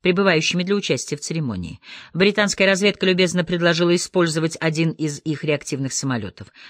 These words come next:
Они, видимо, пытаются спасти свою репутацию после того, как не прислушались к профессору Мастерсону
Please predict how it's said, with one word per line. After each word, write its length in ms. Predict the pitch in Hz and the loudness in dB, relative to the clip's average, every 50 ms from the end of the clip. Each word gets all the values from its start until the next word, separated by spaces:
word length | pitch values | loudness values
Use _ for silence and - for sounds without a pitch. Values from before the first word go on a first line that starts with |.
| - - - | -20 -16 -4
Они, 320 | - 160 170 175 175 170 165 | -2 0 2 2 2 2 2
видимо, 320 | 170 180 165 185 190 185 | 2 2 2 2 0 0
пытаются 460 | - 196 175 196 185 185 - - 190 | 0 0 2 2 2 2 0 -2 -6
спасти 480 | - - - 196 196 - - - - 220 | -6 -2 -2 -2 -2 -2 -4 -4 -4 -4
свою 280 | - - 131 135 127 | -4 -4 -4 -4 -2
репутацию 600 | 123 135 - - 143 - - 127 120 - - 139 127 | -2 -4 -4 -6 -6 -4 -4 -4 -4 -4 -6 -6 -4
после 300 | - 131 123 - 143 123 | -4 -8 -6 -6 -8 -6
того, 260 | - 143 135 131 131 | -4 -4 -2 -2 -4
как 280 | - - 131 - - 160 | -4 -6 -6 -4 0 0
не 100 | 165 156 | 0 0
прислушались 640 | - 175 170 160 - 175 165 - - 160 160 147 - | 0 0 -2 -2 0 -2 -2 -2 -2 -2 -4 -4 -6
к 100 | - - | -8 -4
профессору 520 | - 156 156 156 156 151 - - 160 165 | -2 -2 -2 -2 -4 -6 -4 -4 -2 -2
Мастерсону 760 | 175 185 185 156 - - - - - - - 110 110 107 | 0 0 0 -2 -4 -6 -8 -6 -6 -6 -4 -6 -8 -8